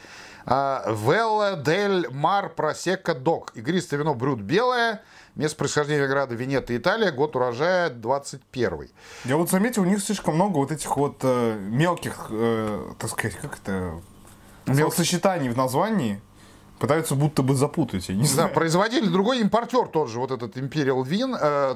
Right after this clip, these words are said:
Speaker 1: такой же алкоголь одиннадцать. Ну, сравним, посмотрим, что нам больше понравится. Так, м, открываем социально ответственно. Да, но вот здесь док написано. Док — это,
Speaker 2: Мгм.
Speaker 1: говорят, хорошо. И вот здесь док написано.
Speaker 2: Так там и на прошлом тоже было написано док.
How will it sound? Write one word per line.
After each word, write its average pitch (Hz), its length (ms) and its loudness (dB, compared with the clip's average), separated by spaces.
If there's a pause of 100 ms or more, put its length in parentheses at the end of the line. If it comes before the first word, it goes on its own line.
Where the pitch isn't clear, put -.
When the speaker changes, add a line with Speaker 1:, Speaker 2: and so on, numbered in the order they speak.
Speaker 1:
такой 165 360 2
же 120 100 0
алкоголь 160 500 2
одиннадцать. 175 560 -2
Ну, 139 360 0
сравним, 185 680 2
посмотрим, 127 480 -2
что 117 140 -6
нам 117 100 0
больше 110 160 -2
понравится. 101 380 -2 (1200)
Так, 180 420 0 (340)
м, 135 560 2
открываем 143 680 -2 (100)
социально 110 440 -2
ответственно. 180 460 0
Да, 170 200 2
но 143 100 -2
вот 165 120 0
здесь 185 200 2
док 196 300 0
написано. 139 440 -4
Док — 180 280 0
это, 240 140 0
Speaker 2:
Мгм. 151 40 -2
Speaker 1:
говорят, 175 260 2
хорошо. 165 360 -2
И - 40 -2
вот 131 140 -2
здесь 139 180 -2
док 120 220 -2
написано. 104 320 -8
Speaker 2:
Так - 100 -8
там 165 240 2
и 165 40 2
на 165 120 2
прошлом 170 340 -2
тоже 135 200 -2
было 120 160 0
написано 113 380 -6
док. 101 260 -6